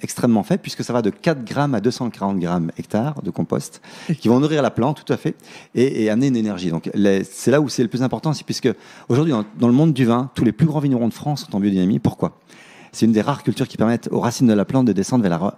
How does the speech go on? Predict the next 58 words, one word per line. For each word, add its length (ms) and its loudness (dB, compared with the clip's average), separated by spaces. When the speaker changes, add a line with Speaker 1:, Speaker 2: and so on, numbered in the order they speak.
Speaker 1:
roche 260 -4
mère 160 2
continuellement. 480 2
Puisqu'on 240 2
utilise 200 0
une 140 2
force 340 -2
qui 80 -18
s'appelle 320 0
la 100 -2
bouse 180 2
de 80 0
corne, 240 0
c'est 120 -10
du 100 -2
bouse, 340 0
une 100 -2
bouse 160 0
de 60 0
vache 280 -2
qui 100 -2
est 20 2
mise 100 2
dans 60 2
la 80 0
corne 180 -4
de 60 2
vache, 380 -2
qui 160 -4
est 40 4
enfouie 340 0
au, 120 0
en, 340 0
aux 80 0
équinoxes 460 0
dans 80 0
le 80 2
sol 160 0
pendant 140 -2
six 140 -6
mois. 140 0
On 60 0
la 80 4
déterre. 440 0
La 60 -4
corne 220 -4
a 40 -4
transformé 380 2
la 80 4
bouse 340 2
en 120 0
espèce 180 2
de 60 2
terreau 240 0
qui 80 -8
sent 80 -4
très 140 -6
bon. 120 -6